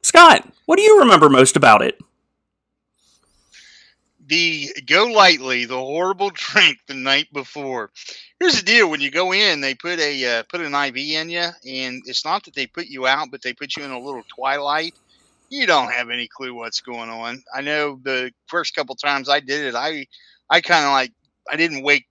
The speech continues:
Speaker 2: fully up, but got a little more awake, and they were almost done. I don't even remember 'em getting started.
Speaker 1: And at this point in time, you're just scheduling them for the fun of it.
Speaker 2: That's, <laughs> that's right.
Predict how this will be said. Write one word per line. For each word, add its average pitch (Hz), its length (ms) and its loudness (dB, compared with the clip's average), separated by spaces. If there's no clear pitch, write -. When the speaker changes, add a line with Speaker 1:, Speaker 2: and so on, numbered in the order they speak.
Speaker 2:
fully 175 360 -2
up, 127 180 -2
but 131 140 -12
got 139 160 0
a 143 60 -10
little 143 200 -10
more 139 240 -8
awake, 135 440 -4
and 117 120 -16
they 135 80 -8
were 139 240 -10
almost 131 520 -8
done. 127 420 -4
I 139 100 -6
don't 143 140 -10
even 113 140 -14
remember 120 360 -12
'em 113 140 -14
getting 113 220 -14
started. - 480 -6
Speaker 1:
And 170 100 -2
at 180 160 2
this 214 200 2
point 147 300 4
in 123 40 -2
time, 139 260 4
you're 180 120 0
just - 260 0
scheduling 127 320 4
them 131 140 2
for 127 100 -2
the 110 80 0
fun 160 220 2
of 85 100 0
it. - 160 -12
Speaker 2:
That's, 139 340 2
<laughs> - 60 -20
that's - 320 0
right. - 480 -4